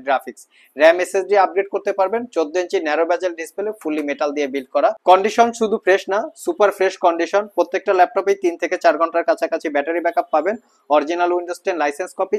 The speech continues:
চাইলে ইলেভেনে আপগ্রেড করে নিতে পারবেন। আর আমাদের সবগুলো ল্যাপটপেই ওয়ারেন্টি ফ্যাসিলিটি হিসেবে থাকবে সিক্সটি ডেজ, মানে ষাট দিনের একটা রিপ্লেসমেন্ট ওয়ারেন্টি, পাঁচ বছরের একটা সার্ভিস ওয়ারেন্টি। নেক্সট যে ল্যাপটপটা দেখাবো,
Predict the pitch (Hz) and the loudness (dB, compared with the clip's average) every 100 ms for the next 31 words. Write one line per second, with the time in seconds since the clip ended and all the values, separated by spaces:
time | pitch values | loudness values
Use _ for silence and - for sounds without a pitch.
0 | 208 151 165 147 147 147 165 143 135 147 | 0 0 -2 -4 -6 -4 -2 -2 -2 -8
1 | 151 143 131 135 131 123 117 _ _ - | -6 -6 -6 -8 -8 -8 -16 _ _ 2
2 | 160 175 202 220 180 175 208 214 208 208 | 4 6 2 2 2 4 4 4 4 0
3 | 214 214 190 180 185 190 190 185 190 175 | 0 2 4 2 -2 -6 -6 -6 -8 -8
4 | 185 190 190 185 180 190 _ _ _ - | -6 -6 -2 -4 -4 -8 _ _ _ -4
5 | 175 - 190 175 190 160 147 - 151 151 | -4 -2 -2 0 -2 -4 -4 0 0 -2
6 | 175 175 175 180 147 - 156 180 175 175 | -6 -6 -4 -4 -4 -8 -12 -10 -4 0
7 | 175 180 208 202 143 - 131 135 160 160 | -2 -2 -6 0 0 0 -2 -4 -4 -4
8 | 156 190 185 131 131 - 127 123 - - | -4 -4 -4 -4 -6 -6 -6 -6 -14 -20
9 | _ _ _ _ - 185 - 226 220 226 | _ _ _ _ 0 0 2 2 4 4
10 | 185 - 208 220 196 185 185 | 4 2 0 0 0 2 2